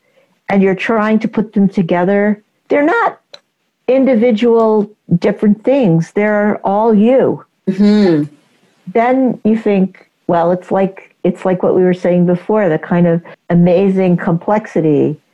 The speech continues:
Speaker 1: of people, that our expressions in what we do in life are all about us if we're true to ourselves. And then they can be explained, in a sense, if you need to explain them, like in an elevator, like you started off,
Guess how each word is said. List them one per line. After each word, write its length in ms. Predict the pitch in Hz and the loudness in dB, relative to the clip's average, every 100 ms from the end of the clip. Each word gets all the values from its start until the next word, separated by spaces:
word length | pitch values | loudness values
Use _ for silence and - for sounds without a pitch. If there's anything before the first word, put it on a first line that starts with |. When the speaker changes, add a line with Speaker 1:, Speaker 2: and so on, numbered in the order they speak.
| - | -6
Speaker 1:
of 200 | 170 - | -6 -4
people, 560 | 240 208 165 107 175 - _ - | -2 -2 -2 -4 -6 -10 _ -6
that 300 | 175 170 - | -2 -2 -2
our 220 | 185 180 | -2 0
expressions 880 | - 180 - - 220 226 175 170 165 | -2 -4 -4 -4 -4 -2 0 0 2
in 360 | 160 156 160 165 | 2 2 0 0
what 280 | 170 202 | 0 0
we 100 | 190 175 | 0 0
do 360 | 175 185 180 | 2 2 2
in 180 | 170 156 | 2 0
life 400 | 151 151 156 156 - | 0 0 -2 -4 -4
are 180 | 151 - | -4 -2
all 220 | 165 170 | -2 0
about 360 | 170 160 - - | 0 0 -2 -2
us 480 | 165 143 139 - - - | -2 -2 -6 -18 -18 -6
if 180 | 170 - | -6 -2
we're 120 | 165 | -4
true 240 | - - | -2 -2
to 80 | 254 | 0
ourselves. 600 | 165 147 - 139 135 151 - | 0 -2 -2 -2 -2 -4 -4
And 160 | 175 180 | 0 2
then 140 | 185 | 2
they 100 | 185 | 0
can 200 | 185 185 | -2 0
be 140 | 190 | 2
explained, 840 | 185 180 - 214 262 196 156 165 175 _ - | 0 -2 -6 -2 0 2 0 0 -4 _ -6
in 120 | 175 | -2
a 80 | 165 | -2
sense, 340 | 165 147 165 180 | -2 -2 -2 -2
if 120 | 156 | -2
you 60 | |
need 240 | 147 190 180 | 0 0 0
to 100 | 143 | -2
explain 400 | - - 151 156 | -2 -2 0 2
them, 100 | 147 | 2
like 200 | 147 147 | -2 0
in 100 | 147 | -2
an 140 | 139 | 0
elevator, 480 | 160 170 143 131 139 | 0 0 0 0 0
like 240 | 135 131 | 0 -2
you 60 | 139 | -6
started 360 | - 165 151 135 | -4 -2 0 0
off, 280 | 135 135 | -2 -6